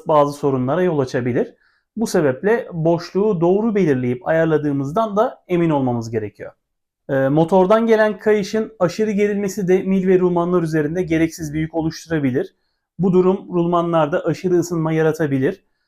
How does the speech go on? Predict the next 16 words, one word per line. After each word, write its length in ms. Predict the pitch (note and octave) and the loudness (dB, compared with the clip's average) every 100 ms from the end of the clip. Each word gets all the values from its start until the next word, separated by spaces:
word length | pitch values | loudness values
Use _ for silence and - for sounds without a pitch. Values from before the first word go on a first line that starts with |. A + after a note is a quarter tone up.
| _ _ _ | _ _ _
Kayışın 540 | - F3+ F3 G#3 G#3 | 0 2 2 -2 -2
gerilimini 560 | F3+ F#3 F3+ F3+ F#3 G3 | 2 2 2 0 0 2
de 120 | F3+ | 0
kontrol 320 | E3 D3+ D#3 | 0 -2 0
etmemiz 460 | D3 C#3 C#3+ C3 B2 | 0 0 -2 -2 -2
gerekir 440 | B2 A#2+ B2 A3+ A#3 _ _ _ - | -2 -2 -2 -4 -6 _ _ _ -6
ve 100 | C3 | -2
tedarikçinin 760 | E3 F3 F3 F3 - E3+ G3+ | 2 4 4 2 -2 -4 -2
önerilerine 520 | F3+ E3+ E3+ E3+ E3+ | 0 0 2 0 0
uygun 340 | F3+ E3 E3+ F#3+ | 2 2 2 0
olarak, 360 | C#3 D3+ A3+ A3+ _ _ _ - | 0 0 -2 -4 _ _ _ -4
e, 260 | D#3 D3+ | 0 0
kayış 320 | D3 F#3 F3+ F#3 | 2 2 2 2
gerginliğini 600 | C#3+ C3 B2+ C3+ F#3 B3+ | 0 0 -2 0 -2 -2
ayarlamamız 720 | G#3 F#3+ F3 E3 D3 C#3 B2 | 2 4 4 2 0 0 0
gerekir. 500 | A#2+ A2 A3 C4 | -2 -2 -6 -8